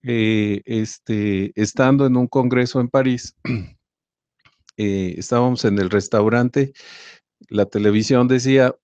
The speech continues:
eh, mm, "Un camión atropelló a una señora y, este, y se murió la señora". Entonces,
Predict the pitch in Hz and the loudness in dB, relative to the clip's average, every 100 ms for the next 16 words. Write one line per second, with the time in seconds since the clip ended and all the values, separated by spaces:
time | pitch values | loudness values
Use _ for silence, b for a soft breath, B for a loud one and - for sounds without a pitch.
0 | - 120 110 104 101 _ _ 107 104 - | -2 0 2 0 -4 _ _ -8 -8 -2
1 | 135 143 160 160 151 156 - _ _ _ | -2 0 0 2 2 0 -6 _ _ _
2 | 120 - 117 120 113 120 127 131 131 117 | -6 -4 -2 0 2 2 0 0 -2 -4
3 | - 113 131 156 170 170 - 113 101 90 | -4 -2 0 2 0 -2 -4 -6 -4 -4
4 | 95 95 - 98 92 90 80 80 90 98 | -6 -8 -12 -8 -6 -4 -6 -8 -6 -2
5 | 101 120 135 120 104 85 67 - _ _ | 2 6 6 4 0 -2 -4 -8 _ _
6 | B B B B B B _ _ 131 120 | B B B B B B _ _ -2 4
7 | 165 165 185 170 - | 4 6 4 2 -2